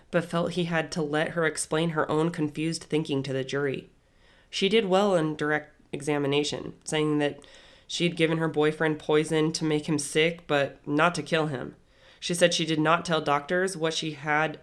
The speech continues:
done because she feared being returned to prison. She also brought out her extensive use of various medications, her combining a wide variety of drugs,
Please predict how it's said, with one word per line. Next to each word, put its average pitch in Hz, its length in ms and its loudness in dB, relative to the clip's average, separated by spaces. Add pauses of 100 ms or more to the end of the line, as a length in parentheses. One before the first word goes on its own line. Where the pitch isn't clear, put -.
done 151 340 0
because 175 360 -2
she 151 160 -4
feared 160 380 -4
being 143 200 0
returned 143 320 -2
to 131 60 -4
prison. 143 440 -4 (840)
She - 200 0
also 190 320 4
brought 165 240 4
out 151 200 2
her 156 180 0
extensive 180 580 0
use 156 220 -2
of 143 100 -2
various 156 400 0
medications, 147 800 -2 (380)
her - 120 -4
combining 165 520 2
a 151 80 4
wide 151 320 2
variety 156 400 0
of 165 100 -4
drugs, 135 480 -2